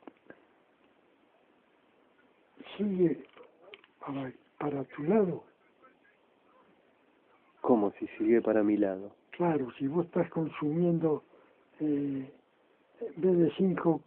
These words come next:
Speaker 1: y cuarto, vos tenés cinco y veinte, o algo por el estilo, ¿no?
Speaker 2: ¿Y por qué tendríamos que tener horarios distintos?
Speaker 1: Y porque va, el horario va transcurriendo.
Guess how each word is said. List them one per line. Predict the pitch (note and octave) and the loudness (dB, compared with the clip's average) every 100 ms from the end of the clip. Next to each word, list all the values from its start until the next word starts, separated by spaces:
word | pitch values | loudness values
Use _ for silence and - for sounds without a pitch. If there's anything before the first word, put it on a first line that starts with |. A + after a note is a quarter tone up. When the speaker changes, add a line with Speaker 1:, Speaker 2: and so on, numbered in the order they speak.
| _ _ _ - | _ _ _ -8
Speaker 1:
y | D#3+ D3 | -8 -6
cuarto, | - G#3 F#3+ F3 F3+ E3 - _ _ _ _ _ _ _ _ - | -2 0 0 0 -2 -2 -10 _ _ _ _ _ _ _ _ -6
vos | F3 D#3+ - | -2 0 0
tenés | E3 E3 E3 E3+ - - | 0 0 -2 -4 -6 -12
cinco | D#3+ D3+ - | -8 -8 -4
y | D3+ | -2
veinte, | D#3 F#3+ F3 D3+ - C#3 A#2+ A#2+ _ _ _ _ _ _ _ _ _ _ _ _ _ - | 4 6 6 2 0 -2 -2 -10 _ _ _ _ _ _ _ _ _ _ _ _ _ -4
o | D3 | -2
algo | D#3+ D3+ C#3+ | 0 -2 -4
por | B2 C3 | -4 -6
el | C3 C3 | -6 -8
estilo, | - F3 B2+ A2+ | -6 -6 -6 -6
¿no? | C#3+ E3 - _ _ _ _ _ _ - | -8 -8 -14 _ _ _ _ _ _ 2
Speaker 2:
¿Y | B2+ | 2
por | B2 - A#2 | 2 0 0
qué | - C3+ | 4 6
tendríamos | C3 B2+ C3 A#2+ | 8 8 8 6
que | - A2+ | 0 0
tener | B2 B2+ B2 | 4 6 6
horarios | A#2+ B2 A#2+ A2 | 4 4 2 2
distintos? | G#2+ - C3+ C#3+ D#3 D3 - _ _ _ _ _ - | 2 0 -2 -2 -6 -8 -14 _ _ _ _ _ -18
Speaker 1:
Y | |
porque | - - B2 - | -14 -12 -12 -10
va, | B2+ C#3+ | -8 -6
el | C3+ B2+ B2+ | -6 -6 -6
horario | C3 D#3 F3 D#3 C3+ | -6 -4 -4 -4 -6
va | C3+ B2+ _ _ _ _ _ _ _ _ _ _ | -8 -12 _ _ _ _ _ _ _ _ _ _
transcurriendo. | - B2 - - C#3+ F#3+ C#3 G#2 G2+ | -12 -10 -10 -6 -2 0 0 -2 -14